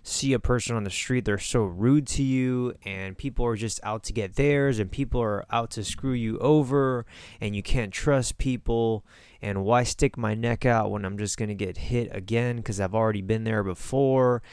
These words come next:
And have you watched the news? Do you read the newspapers? Oh my gosh, look at our political turmoil. Look at coronavirus. Rah, rah, rah, rah, rah.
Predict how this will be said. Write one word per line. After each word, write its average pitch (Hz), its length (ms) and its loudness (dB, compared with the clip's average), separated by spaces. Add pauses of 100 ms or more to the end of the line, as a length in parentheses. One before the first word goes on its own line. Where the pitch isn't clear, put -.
(240)
And 98 200 -2
have 101 200 -2
you 101 140 -2
watched 147 600 2
the 131 120 0
news? 127 640 -2
Do - 120 -12
you 90 160 -6
read 127 320 0
the 127 80 -2
newspapers? 113 1000 0
Oh 117 200 -2
my 113 200 0
gosh, 95 400 -2
look 107 140 -6
at 95 60 -4
our 87 100 -2
political 87 560 -8
turmoil. 113 760 0
Look - 160 -8
at 85 120 -10
coronavirus. 101 1000 -2
Rah, 92 120 -6
rah, 80 160 -8
rah, 73 160 -10
rah, 76 160 -10
rah. 69 200 -12